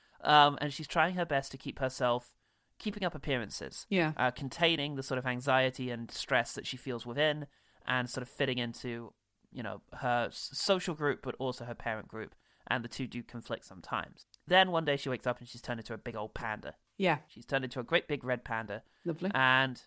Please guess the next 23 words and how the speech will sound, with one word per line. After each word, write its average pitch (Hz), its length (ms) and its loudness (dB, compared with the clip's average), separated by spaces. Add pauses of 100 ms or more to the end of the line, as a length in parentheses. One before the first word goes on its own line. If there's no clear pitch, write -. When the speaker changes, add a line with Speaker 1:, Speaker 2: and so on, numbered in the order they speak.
Speaker 1:
this 156 180 -2
causes 156 340 0
tension, 254 560 -2
<laughs> 196 80 -6
obviously, 156 440 4
because 135 260 0
Speaker 2:
Mm-hmm. 131 60 2
Speaker 1:
now 143 160 6
suddenly 135 260 -4
her 131 140 2
me-, 120 200 -2
her 127 140 0
life 127 240 0
is - 100 -14
messy, 156 600 2 (360)
and 120 380 6
she's 123 500 -6
finding 131 260 2
herself 127 280 -2
very 120 200 0
emotional 147 600 0
and 135 160 -4
volatile, 135 800 4